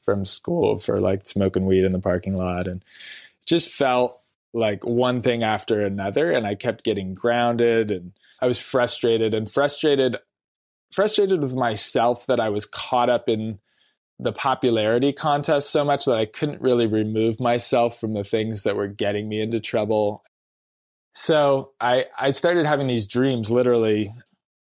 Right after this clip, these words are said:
not daydreams, but night dreams about islands. And I remember one in particular catalyzed this idea that I should run away to Hawaii. <laughs> And so I did,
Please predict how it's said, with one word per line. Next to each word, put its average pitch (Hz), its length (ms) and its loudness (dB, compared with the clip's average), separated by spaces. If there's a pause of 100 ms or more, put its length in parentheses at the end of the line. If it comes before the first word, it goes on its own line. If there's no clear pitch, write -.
(100)
not 110 220 -2
daydreams, 110 500 2
but 101 140 0
night 110 240 0
dreams 110 240 0
about 104 400 0
islands. 104 640 -2 (120)
And 107 480 -2
I - 80 -4
remember 117 380 2
one 117 600 0 (100)
in 120 140 -2
particular 110 840 0
catalyzed 104 580 0
this 107 180 -2
idea 104 680 0 (120)
that 110 140 2
I 107 120 2
should 107 240 0
run 107 140 0
away 101 500 -2
to 107 140 -2
Hawaii. 101 580 -2 (460)
<laughs> 147 100 0 (800)
And 117 140 -4
so 131 120 2
I 120 100 4
did, 117 460 0